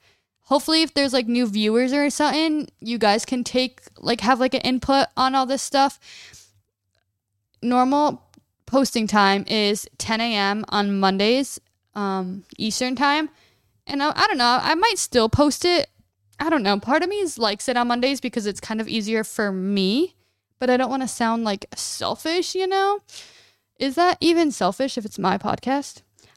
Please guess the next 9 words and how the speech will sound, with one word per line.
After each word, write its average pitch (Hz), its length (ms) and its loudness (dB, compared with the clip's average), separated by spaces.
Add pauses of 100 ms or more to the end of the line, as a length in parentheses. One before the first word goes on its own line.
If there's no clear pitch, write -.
I - 100 2
don't 202 120 2
know. 175 220 0
Anyways, 233 500 0 (920)
I 254 280 2
was 262 180 -2
gonna 247 220 0
post 226 460 0
asking 202 680 -2